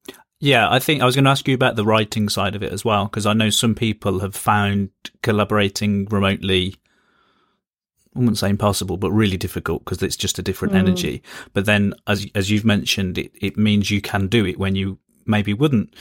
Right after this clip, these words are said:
Speaker 1: So, like, even, you know, Kent and London, but you can actually collaborate with anyone in the world, like, you know, who you would
Speaker 2: Mm.
Speaker 1: perhaps never normally get the chance to even talk to, let alone work with. And, uh, you know, and I find on the podcast as well, I've spoken to people probably who,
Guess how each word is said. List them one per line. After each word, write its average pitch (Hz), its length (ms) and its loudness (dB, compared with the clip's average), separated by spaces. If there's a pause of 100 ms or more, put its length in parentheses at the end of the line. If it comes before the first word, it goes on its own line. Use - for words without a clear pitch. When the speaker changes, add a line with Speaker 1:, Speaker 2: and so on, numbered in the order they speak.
(220)
Speaker 1:
So, - 120 0
like, 123 160 4
even, 120 240 0
you 117 80 2
know, 101 200 2
Kent 117 240 0
and 104 100 2
London, 113 320 0
but 107 140 -2
you 113 80 0
can 123 100 -8
actually 107 300 -2
collaborate 92 440 -6
with 87 140 -8
anyone 104 340 -4
in 101 120 -4
the 95 80 -6
world, 123 500 0
like, 90 240 -6
you 117 100 -2
know, 90 240 -4
who 123 80 -2
you 110 120 -2
would 110 100 -2
Speaker 2:
Mm. 208 180 0
Speaker 1:
perhaps 127 300 -2
never 131 300 2
normally 113 320 2
get 104 120 -2
the 95 80 -4
chance 110 300 -6
to 107 140 -6
even 98 200 -8
talk 127 320 -6
to, - 140 -10
let 95 140 -8
alone 95 220 -8
work 107 300 -6
with. - 220 -18 (500)
And, 127 180 0
uh, 139 120 -4
you 170 140 0
know, 190 100 4
and 156 80 4 (100)
I 156 40 4
find 156 240 2
on 135 80 2
the 131 80 2
podcast 139 400 -2
as 110 80 -6
well, 135 160 2
I've 110 140 0
spoken 127 360 -2
to - 80 -10
people 123 300 -2
probably 104 460 -6
who, 107 300 -4